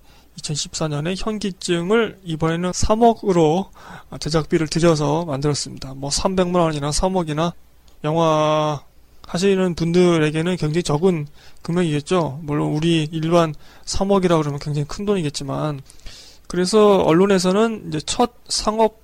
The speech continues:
장편작이다 이렇게 소개되고 있는데, 글쎄요, 삼억짜리 영화인데 이것을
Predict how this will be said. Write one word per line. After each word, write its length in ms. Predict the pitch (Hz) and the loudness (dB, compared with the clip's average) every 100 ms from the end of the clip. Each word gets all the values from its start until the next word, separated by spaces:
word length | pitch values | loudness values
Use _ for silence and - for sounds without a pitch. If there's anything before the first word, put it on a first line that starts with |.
| - | -8
장편작이다 680 | - 156 151 208 196 156 165 151 | -4 -2 0 2 2 2 2 0
이렇게 180 | - - | -2 -8
소개되고 400 | 196 185 170 202 | -4 -2 -2 -2
있는데, 440 | 147 139 170 135 - _ _ - - - _ _ - - | -6 -4 -6 -6 -12 _ _ -20 -20 -20 _ _ -20 -20
글쎄요, 520 | - 165 - 160 165 - - _ _ _ _ - | -6 -4 -2 0 0 -4 -18 _ _ _ _ -20
삼억짜리 1000 | - - 220 214 - - 180 170 160 147 - - - - - - | -14 -6 0 0 0 0 2 4 2 0 -8 -14 -12 -12 -12 -4
영화인데 520 | 156 147 143 156 147 | 0 0 0 -2 -2
이것을 560 | 151 151 160 147 - | -4 -4 -4 -4 -8